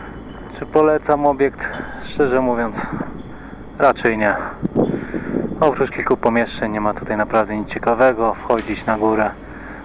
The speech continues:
zbyt duże ryzyko, ale przyznam, że sam elewator robi wrażenie.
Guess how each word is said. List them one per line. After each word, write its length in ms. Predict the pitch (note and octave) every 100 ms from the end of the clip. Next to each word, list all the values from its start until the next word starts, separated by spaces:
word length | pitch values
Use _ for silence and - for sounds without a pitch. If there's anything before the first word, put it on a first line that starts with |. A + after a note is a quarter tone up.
| -
zbyt 300 | - A#2+ -
duże 240 | A2+ A#2+
ryzyko, 560 | B2+ C3 D3 - C#3 B2 - - - - - - - -
ale 160 | - C#3+
przyznam, 400 | - C#3+ C3 A#2+
że 220 | A#2 A#2 - - - - - - -
sam 220 | - A#2+
elewator 420 | A#2 A2+ A2+ A2+
robi 260 | A2 G#2+ G#2+
wrażenie. 480 | A2 G2+ G#2+ F#2+